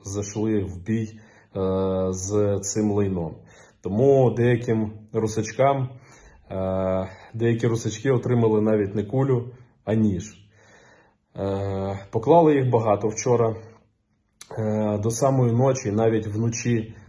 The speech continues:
наші групи, які залишились в тилу, е, їх знищували. На даний момент, е, частково Буча контролюється, е, силами орків Російської Федерації, е, частково нами.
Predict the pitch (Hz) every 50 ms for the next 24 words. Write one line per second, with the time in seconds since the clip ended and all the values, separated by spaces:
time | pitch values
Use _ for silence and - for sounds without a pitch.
0 | - - 107 107 104 - 113 107 113 120 123 117 117 113 98 98 92 95 - 110
1 | 110 104 98 104 104 104 110 107 - - 101 98 95 - - - - 113 110 110
2 | 113 113 104 92 - - - - - - - _ _ _ - 90 95 95 95 98
3 | 95 98 98 110 127 120 113 110 104 104 107 101 101 - - 107 98 101 95 98
4 | 107 - - - - - - - _ _ - 98 110 127 135 135 131 120 120 120
5 | 120 127 131 127 117 110 - - - 107 101 104 104 104 104 101 98 101 - -
6 | - - - _ - - - 123 - - - - 143 143 135 113 110 107 107 110
7 | 127 127 123 - - 107 95 90 - - - _ _ _ _ _ _ - 135 127
8 | 127 127 123 127 127 131 127 117 110 104 101 101 - - 98 92 92 95 - -
9 | _ _ _ _ _ _ _ - 98 98 98 98 98 98 98 98 98 98 101 98
10 | 98 - - - 135 127 117 113 107 107 107 104 98 101 - - 143 151 151 143
11 | - - 131 123 - - - 113 120 120 - 131 120 117 - - 127 117 110 -
12 | 117 110 113 110 110 107 107 104 104 - 104 98 95 101 - _ _ _ _ _
13 | _ _ _ _ _ - 95 95 95 95 95 95 95 95 98 95 98 98 104 107
14 | 104 - 117 113 - - 139 135 123 120 110 104 87 82 78 78 82